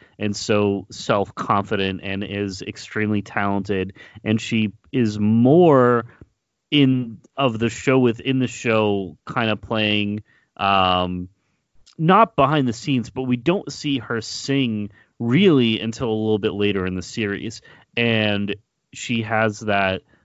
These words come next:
uh, amazing power ballad, um, Wondering, that she sings.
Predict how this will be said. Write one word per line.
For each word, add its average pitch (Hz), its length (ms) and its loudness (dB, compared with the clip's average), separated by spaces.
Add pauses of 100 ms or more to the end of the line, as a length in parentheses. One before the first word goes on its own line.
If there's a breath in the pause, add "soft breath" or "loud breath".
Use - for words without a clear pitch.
(140)
uh, 98 360 0
amazing 98 840 -4
power 104 400 0
ballad, 90 580 -2
um, 90 340 -4
Wondering, 95 440 -2
that - 140 -8
she 101 160 -12
sings. 92 500 -6